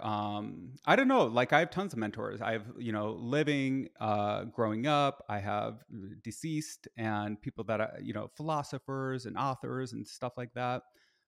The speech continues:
Um, I think as a kid, my earliest mentors are gonna be, you know, your dad and your brother. They were both engineers, and that's how I learned to code.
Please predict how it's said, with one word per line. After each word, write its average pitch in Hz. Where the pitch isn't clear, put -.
Um, 110
I 135
think 151
as 135
a 117
kid, 160
my 113
earliest 127
mentors 117
are 123
gonna 113
be, 110
you 117
know, 104
your 104
dad 110
and 110
your 107
brother. 110
They 120
were 117
both 120
engineers, 113
and 104
that's 107
how 107
I 107
learned 110
to 107
code. 123